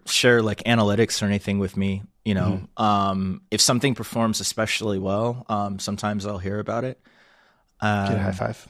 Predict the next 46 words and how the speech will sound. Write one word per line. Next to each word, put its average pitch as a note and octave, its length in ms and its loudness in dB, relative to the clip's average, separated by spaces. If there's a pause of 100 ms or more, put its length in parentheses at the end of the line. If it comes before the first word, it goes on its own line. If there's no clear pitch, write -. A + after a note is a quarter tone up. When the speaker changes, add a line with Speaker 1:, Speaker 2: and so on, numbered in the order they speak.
(160)
Speaker 1:
<laughs> B2+ 640 2 (540)
Yeah. G#2 320 -2 (100)
Uh, C3+ 220 0
but, D#3+ 220 4
but D#3+ 100 8
I D#3 80 8
would D#3+ 160 6
say D#3+ 220 0
that C3 320 2 (260)
when, A#2+ 300 0
but A#2+ 160 0
when B2+ 120 4
I'm C#3+ 140 4
posting C3+ 400 0
the A2+ 80 0
work, A2 400 0
like, G2+ 240 -2
on G2 80 0
my G2+ 200 -2
own G2 160 -2
channel, F#2 460 -6 (240)
um, G2 540 -4 (840)
when A2 220 2
I, A#2+ 200 2
when A#2 120 -2
I A#2+ 100 4
see C3 220 0
sort A#2 240 0
of, G#2+ 120 0
like, G#2+ 240 -2
this, - 520 -4 (260)
the - 80 -6
spike - 540 -2
in G#2 240 -2
viewership G2+ 520 -6 (280)
of, G2+ 440 -10
you A2 100 -6
know, F#2+ 100 -6
people G2+ 280 -8
coming G2+ 280 -6
to, - 160 -10
like, F#2+ 240 -10
my F#2 140 -8
Instagram G#2 400 -8
stories, G#2 320 -6
especially, A2 580 -8